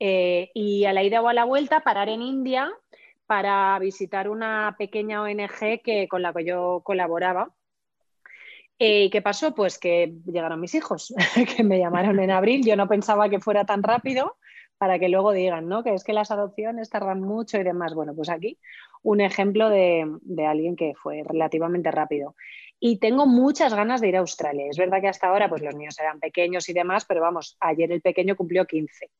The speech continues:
Yo creo que, claro, me dirán, "Queremos ir contigo", pero, bueno, igual el otro año.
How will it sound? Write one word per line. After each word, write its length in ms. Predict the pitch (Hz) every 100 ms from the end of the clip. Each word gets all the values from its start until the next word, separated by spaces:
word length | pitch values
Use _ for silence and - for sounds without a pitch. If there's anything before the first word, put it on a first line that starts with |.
| _ _ _ - - - 202 -
Yo 240 | 170 160
creo 360 | 170 170 175 170
que, 500 | 185 180 175 170 165
claro, 180 | 180 175
me 120 | 165
dirán, 300 | 165 170 180
"Queremos 300 | 185 190 185 190
ir 100 | 180
contigo", 560 | 180 175 196 190 202
pero, 360 | 185 170 165 180 _ _ _ _ _ _ _ _ -
bueno, 320 | 170 135 131 _ _ _
igual 300 | 175 165 165
el 80 | 165
otro 240 | 165 151 139
año. 180 | 143